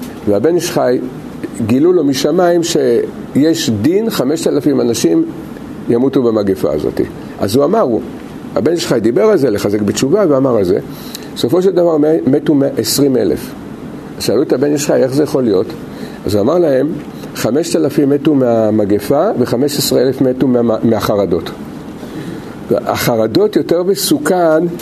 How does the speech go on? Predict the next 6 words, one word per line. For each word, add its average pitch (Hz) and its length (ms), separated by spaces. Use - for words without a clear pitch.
בעצם, 143 560
מ-, 110 400
מעצם 143 380
ה-, 113 640
המלחמה. 113 520
אז, 110 120